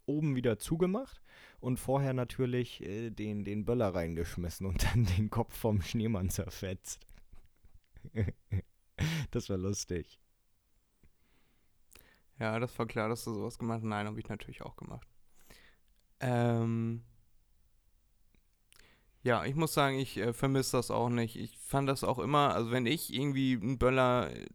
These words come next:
Speaker 2: hier im Garten oder so gezündet hab, fand ich das eigentlich auch mal ganz cool. Man hat sich dann irgendwann an diesen Knall gewöhnt.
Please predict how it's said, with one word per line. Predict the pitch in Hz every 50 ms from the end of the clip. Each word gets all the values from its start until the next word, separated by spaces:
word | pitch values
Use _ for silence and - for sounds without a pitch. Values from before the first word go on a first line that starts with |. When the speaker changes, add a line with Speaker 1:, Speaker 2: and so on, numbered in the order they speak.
| - - -
Speaker 2:
hier | - 139 131 117
im | 117 123
Garten | 110 123 131 139 95 98 135
oder | 135 131 131 127
so | 123 131 131
gezündet | 127 123 120 - 143 135 127 120 117
hab, | 123 120 -
fand | - 127 123
ich | 117
das | - 120 110 110
eigentlich | - 107 113 113 117
auch | 120
mal | 113 113 113 110
ganz | 110 110 107 - -
cool. | 175 185 175
Man | 151 131 123 131
hat | 135 -
sich | - 127
dann | - - 127 117 95
irgendwann | 101 127 131 127 123 123 110
an | 120 123
diesen | 120 117 120 120 113
Knall | - - 139 131 131 131
gewöhnt. | 123 117 113 127 139 160 185 196